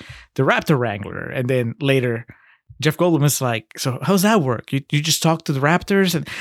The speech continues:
y-, you know, these little interactions, I was like, "Yes, that's why you bring these characters together, so that they can talk about the, the silliness of their lives and the, the silliness of their franchises." I, I just,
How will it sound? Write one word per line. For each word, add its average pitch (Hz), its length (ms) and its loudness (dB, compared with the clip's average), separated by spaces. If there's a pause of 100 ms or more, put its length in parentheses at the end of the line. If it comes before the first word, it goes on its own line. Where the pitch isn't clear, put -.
(140)
y-, 302 160 -4
you 233 140 2
know, 226 80 4
these 254 220 0
little 247 180 0
interactions, 180 580 4
I 180 40 4
was 175 100 0
like, 175 300 0 (180)
"Yes, 202 240 0
that's 196 240 0
why 208 80 4
you 170 140 4
bring 165 180 2
these 147 180 -2
characters 139 400 0
together, 131 360 -2
so 165 220 2
that 156 200 0
they 180 60 0
can 170 200 -2
talk 180 280 0
about 135 340 0
the, 131 140 -2 (280)
the 151 220 0
silliness 175 720 0
of 147 160 0
their 143 140 2
lives 135 480 2
and 127 160 -4
the, 131 100 -4
the 139 180 -4
silliness 180 520 2
of 127 300 0
their 127 100 0
franchises." 151 920 -2 (320)
I, 147 160 2
I 170 140 2
just, 160 320 0